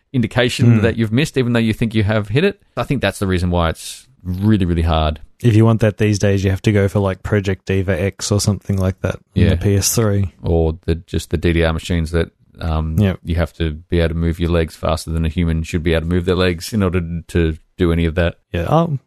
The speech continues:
Speaker 2: I played D D R not that long ago with my wife just to show off to her that, uh, yes, I did used to play D D R. And
Speaker 1: And how'd you go?
Speaker 2: I beat her. That was about it.
Speaker 1: Right, okay. <laughs> Were all the old favourite songs back still there?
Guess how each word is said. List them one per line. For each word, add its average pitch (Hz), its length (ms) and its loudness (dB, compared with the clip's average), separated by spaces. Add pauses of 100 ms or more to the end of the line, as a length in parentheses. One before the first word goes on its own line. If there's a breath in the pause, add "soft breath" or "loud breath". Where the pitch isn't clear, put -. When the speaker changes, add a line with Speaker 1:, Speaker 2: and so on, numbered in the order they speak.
(160)
Speaker 2:
I 214 40 2
played 151 300 0
D 98 160 0
D 95 160 0
R 95 240 2
not 95 160 0
that 87 140 -2
long 101 160 2
ago 104 340 2
with 101 260 0
my 104 120 4
wife 110 280 2
just - 200 -2
to 101 100 -2
show 95 200 0
off 104 160 -2
to 95 120 -2
her 90 160 0
that, 90 160 -2 (200)
uh, 95 200 0
yes, 107 240 2
I 101 60 2
did 98 200 -2
used 98 180 0
to 95 80 -4
play 92 220 0
D 92 200 0
D 90 160 0
R. 90 260 0
And 92 220 -2 (140)
Speaker 1:
And 104 160 2
how'd 113 220 2
you 120 60 0
go? 131 380 2 (200)
Speaker 2:
I 131 200 4
beat 135 240 2
her. 131 420 4 (260 soft breath)
That 127 140 -2
was 107 100 -6
about 107 240 2
it. 143 120 4
Speaker 1:
Right, 123 180 4
okay. 107 340 0
<laughs> - 40 -10 (300)
Were 127 280 2
all 120 100 0
the 120 140 0
old 113 280 2
favourite 117 540 0
songs 120 400 0
back 123 340 -2
still 120 280 -2
there? 131 380 0